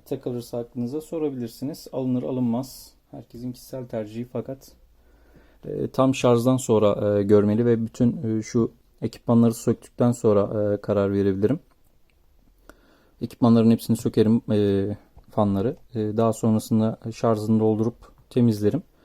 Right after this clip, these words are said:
Beni tatmin ederse kalır, beni tatmin etmezse büyük ihtimal geri veririm. İnşallah şarjı bittiği için, e, kapanmıştır.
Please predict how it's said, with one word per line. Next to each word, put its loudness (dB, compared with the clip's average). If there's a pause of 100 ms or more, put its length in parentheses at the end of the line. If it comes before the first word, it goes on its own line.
(340)
Beni 2
tatmin 2
ederse 2
kalır, 0
beni 4
tatmin -2
etmezse -4
büyük 2
ihtimal 0
geri 4
veririm. 0 (600)
İnşallah 4
şarjı 2
bittiği -2
için, -2 (100)
e, -2
kapanmıştır. -4